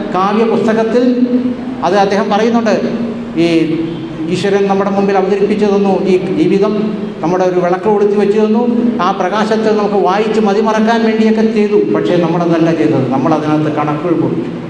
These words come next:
മണ്ടന്മാരായ നമ്മൾ കണക്കുകൾ കുറിച്ചു, എന്നിട്ട് കൂട്ടുന്നു പിന്നെ കിഴിക്കുന്നു എന്ന്.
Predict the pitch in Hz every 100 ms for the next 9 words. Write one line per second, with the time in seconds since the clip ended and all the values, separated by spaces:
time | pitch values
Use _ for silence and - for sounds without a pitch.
0 | - - - - - 143 180 196 202 208
1 | 196 196 190 185 196 196 175 180 214 214
2 | - - - - 180 180 180 185 180 190
3 | - - 175 175 190 170 160 170 170 -
4 | 170 170 165 151 156 156 139 123 123 -
5 | - - 135 131